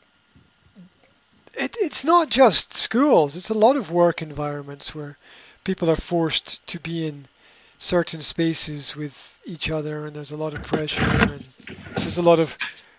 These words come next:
conversation which is relevant and irrelevant, and, uh, it's hard for people to be themselves in that kind of environment because people tend to focus on anything that stands up.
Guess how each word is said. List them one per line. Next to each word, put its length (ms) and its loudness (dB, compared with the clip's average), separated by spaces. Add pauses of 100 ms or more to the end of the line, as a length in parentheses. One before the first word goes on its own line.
(100)
conversation 800 2
which 180 -4
is 140 -8
relevant 680 -2
and 140 -16
irrelevant, 1040 -8 (200)
and, 540 -14
uh, 800 -14 (1300)
it's 140 -8
hard 360 4
for 120 -8
people 280 -4
to 100 -10 (100)
be 160 -6
themselves 840 -6
in 120 -12
that 220 -14
kind 280 -12
of 120 -16
environment 720 -14
because 560 -10 (960)
people 240 -6
tend 260 -4
to 60 -10
focus 440 -6
on 120 -6
anything 440 -8
that 140 -12
stands 580 -6
up. 260 -8